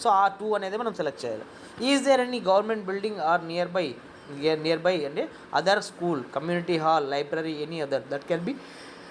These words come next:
used temporarily to conduct classes? ఒకవేళ ఉందంటే ఎస్ అని మెన్షన్ చేస్తాం.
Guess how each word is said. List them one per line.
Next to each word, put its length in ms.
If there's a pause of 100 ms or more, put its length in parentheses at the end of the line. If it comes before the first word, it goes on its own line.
(200)
used 280
temporarily 720
to 140
conduct 420
classes? 420 (1040)
ఒకవేళ 240
ఉందంటే 540
ఎస్ 200
అని 100
మెన్షన్ 320
చేస్తాం. 240